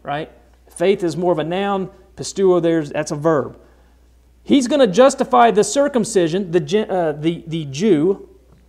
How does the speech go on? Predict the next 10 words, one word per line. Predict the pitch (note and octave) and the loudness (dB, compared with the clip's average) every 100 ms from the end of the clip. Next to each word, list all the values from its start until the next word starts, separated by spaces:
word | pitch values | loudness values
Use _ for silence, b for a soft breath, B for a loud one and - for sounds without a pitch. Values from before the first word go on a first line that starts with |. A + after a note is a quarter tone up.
| _ | _
by | F#3 F#3+ F3+ | 0 4 4
faith, | F3+ C4+ A3 G#3+ - - - | 4 2 4 0 -4 -10 -8
notice | F3 E3 | -8 -2
this, | A#3+ G#3 - - b b b | 2 2 0 -10 b b b
and | A3+ C4 | 0 2
the | C4 C4 | 2 2
uncircumcision, | C#4 F#4 F4 - A#3 A3 F#3+ - F3 E3+ F#3+ | 0 0 0 2 2 2 -4 -2 -4 -2 -6
that's | C#3 | -8
the | - G#3 | -6 -4
Gentile, | G3 G#3 D#3 B2+ A#2+ - | 0 -2 -2 -4 -4 -10